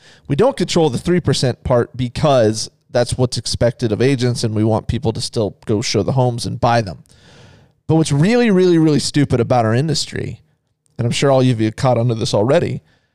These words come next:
is the fact that a two hundred thousand dollar buyer who hires a six percent agent pays twelve thousand dollars in commission.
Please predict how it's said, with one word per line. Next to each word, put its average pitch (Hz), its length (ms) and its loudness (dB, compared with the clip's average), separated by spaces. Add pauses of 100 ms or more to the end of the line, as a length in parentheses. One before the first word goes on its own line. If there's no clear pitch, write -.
(220)
is 143 180 -2
the 147 100 0
fact 147 380 0
that 131 260 2
a 123 100 0
two - 360 -2
hundred 165 420 0
thousand 135 460 0
dollar 117 280 2
buyer 127 440 2
who 131 160 2
hires 110 340 2
a 107 60 -2
six - 260 -4
percent 110 320 -4
agent 127 480 -2
pays 110 260 0
twelve 120 320 0
thousand 113 440 0
dollars 104 340 2
in 87 100 -8
commission. 120 480 -2